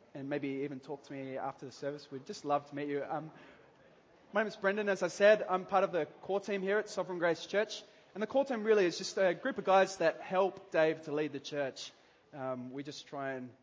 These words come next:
give him our fifty cents for what it's worth. <laughs> Um, we're continu-, we're in the middle of a series on John, on, on John's Gospel,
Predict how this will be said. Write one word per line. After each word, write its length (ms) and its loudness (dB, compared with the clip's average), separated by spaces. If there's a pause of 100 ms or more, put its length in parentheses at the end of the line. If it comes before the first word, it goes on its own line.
(420)
give 100 -12
him 140 -8
our 120 -6 (100)
fifty 240 -16
cents 500 -16
for 60 -16
what 180 -10
it's 160 -16
worth. 220 -10 (320)
<laughs> 80 -10 (2750)
Um, 320 4 (240)
we're 200 6
continu-, 360 -8
we're 140 0
in 60 -4
the 60 -8
middle 160 0
of 60 -2
a 40 -8
series 460 -8
on 220 -6
John, 360 -2
on, 360 -10
on 240 -10
John's 480 -2
Gospel, 520 -4